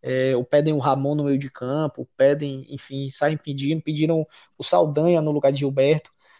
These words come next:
já que o Gilberto vinha aí um tempo sem marcar e vinha perdendo alguns gols. Eu já vi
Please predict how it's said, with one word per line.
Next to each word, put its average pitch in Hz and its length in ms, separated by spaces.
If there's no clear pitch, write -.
já 131 160
que 143 100
o - 20
Gilberto 143 360
vinha 143 240
aí 139 160
um 139 60
tempo 139 240
sem 139 100
marcar 135 440
e 131 60
vinha 131 320
perdendo 135 340
alguns 131 260
gols. 139 480
Eu 131 280
já 127 260
vi 131 220